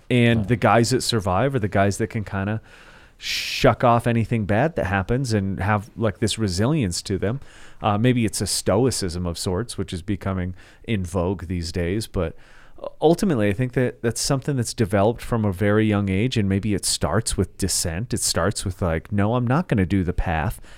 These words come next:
Speaker 1: because I watched my dad do the path and I don't wanna end up like that." Like, that's known. And if that's the thing that's safe and known, well, fuck that. Like, what's the unknown look like? And then we,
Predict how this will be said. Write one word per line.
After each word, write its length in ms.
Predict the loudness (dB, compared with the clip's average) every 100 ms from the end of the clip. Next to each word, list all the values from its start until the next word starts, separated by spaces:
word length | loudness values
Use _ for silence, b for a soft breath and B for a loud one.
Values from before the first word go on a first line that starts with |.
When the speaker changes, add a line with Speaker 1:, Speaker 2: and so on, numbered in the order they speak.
| B B 2
Speaker 1:
because 540 | 2 6 6 6 0 b b b b
I 100 | 2
watched 280 | 4 4 2
my 120 | 0
dad 300 | 2 2 2
do 120 | 2
the 100 | 0
path 400 | 2 2 2 0
and 140 | 0 0
I 80 | 0
don't 140 | -2
wanna 200 | -2 -4 -2
end 200 | 0 0
up 120 | 2
like 300 | 0 0 -2
that." 380 | 2 2 2 0
Like, 120 | 0 2
that's 220 | 2 2
known. 560 | 6 6 6 2 -8 -16 b b
And 100 | 2
if 100 | 4
that's 400 | 4 4 2 -6 b b b
the 80 | 2
thing 240 | 4 4
that's 180 | 4 2
safe 340 | 4 4 4 2
and 180 | 0
known, 420 | 2 0 0 -4 -4
well, 100 | -6
fuck 340 | 0 0 0 0
that. 360 | 2 0 -2 -12 -6
Like, 200 | -6 -6 -16 -2
what's 240 | 0 2
the 140 | 0 0
unknown 400 | 0 0 -2 -2
look 180 | -6 -4
like? 220 | -6 -6 -4
And 120 | 2
then 160 | 4 4
we, 160 | 2